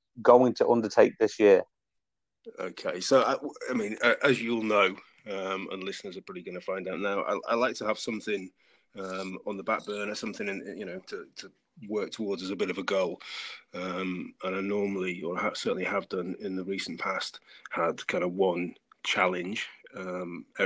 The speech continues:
Speaker 2: every year or so that I wanna, um, push out. And I try, I try and think of things that are a little bit different,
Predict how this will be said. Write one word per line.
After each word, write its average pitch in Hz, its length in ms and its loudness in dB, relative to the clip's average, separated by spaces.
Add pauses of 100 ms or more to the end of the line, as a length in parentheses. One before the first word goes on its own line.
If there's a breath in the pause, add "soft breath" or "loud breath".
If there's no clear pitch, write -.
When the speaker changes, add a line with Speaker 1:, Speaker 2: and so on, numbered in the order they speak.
Speaker 2:
every 95 260 -2
year 92 220 0
or 92 60 -2
so 87 240 0
that 90 100 -4
I 87 60 0
wanna, 87 260 -4 (540 loud breath)
um, 90 260 -10
push - 280 -2
out. 87 120 0
And 101 100 -4
I 107 60 -2
try, - 240 -2
I 117 40 -2
try 135 440 6
and 135 160 2
think 143 220 -4
of 139 80 -14
things 131 220 -4
that 127 100 -4
are 117 60 -4
a - 20 -6
little 123 160 -8
bit 123 180 -6
different, 165 460 -4